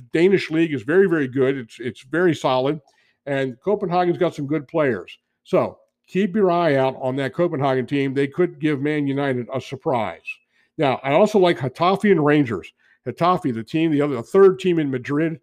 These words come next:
uh, they're, they're very good. They've, they've been a surprise this year in La Liga, and they look really good. Rangers is Rangers. I mean, they haven't played for a while, but you know they're, they're just licking their lips to get out on the field and do some competition, and winning,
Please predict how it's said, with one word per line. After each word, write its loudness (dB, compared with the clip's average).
uh, -2
they're, 2
they're 4
very 6
good. 2
They've, 0
they've -6
been -4
a -2
surprise -2
this -6
year -2
in -4
La -4
Liga, -2
and -6
they 0
look 0
really 0
good. -2
Rangers 0
is -12
Rangers. -4
I -4
mean, -2
they -2
haven't -2
played -4
for -2
a 0
while, 0
but -6
you 2
know 4
they're, 2
they're 0
just -8
licking 0
their 0
lips -2
to -12
get -4
out 2
on -4
the -6
field 0
and -4
do 0
some -12
competition, -6
and -6
winning, 2